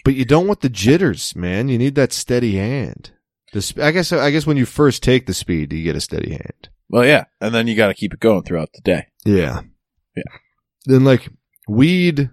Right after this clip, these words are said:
Speaker 1: not gonna affect the steadiness of the hand, but certainly gonna affect your chair time. And you need a high throughput if you wanna be making some money.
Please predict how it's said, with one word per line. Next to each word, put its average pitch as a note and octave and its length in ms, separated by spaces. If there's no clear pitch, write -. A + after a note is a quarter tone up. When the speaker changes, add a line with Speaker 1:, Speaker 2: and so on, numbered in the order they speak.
Speaker 1:
not C3+ 240
gonna C3 160
affect B2 320
the A2 80
steadiness A#2 460
of - 20
the G2 80
hand, B2 300
but F#2+ 100
certainly G#3+ 360
gonna D3+ 160
affect B2+ 360
your G2+ 120
chair B2 320
time. - 420
And G#2+ 120
you C3+ 60
need D#3+ 140
a B2 80
high C3 240
throughput B2 520
if - 120
you G#2 60
wanna F#2+ 100
be F#2 100
making F#2 300
some E2 180
money. F2+ 340